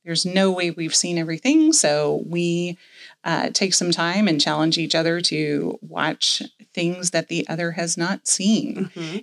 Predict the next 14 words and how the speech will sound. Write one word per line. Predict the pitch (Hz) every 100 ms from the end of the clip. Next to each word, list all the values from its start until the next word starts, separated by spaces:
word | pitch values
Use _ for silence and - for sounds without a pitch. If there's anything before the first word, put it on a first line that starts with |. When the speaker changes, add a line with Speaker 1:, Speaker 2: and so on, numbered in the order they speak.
| -
Speaker 1:
And, | 156 156 160 -
uh, | - -
so | 196 175
we | 147 156
just, | 151 160 - - -
uh, | 165 -
both | 156 170 160
have | - 165
a | 160
love | 160 165 170 175
of | 160 160 - - - - _ 165
Dirk | 180 175 -
Bogarde, | 202 180 170 165 180 339 339
so | - 156 156 160 160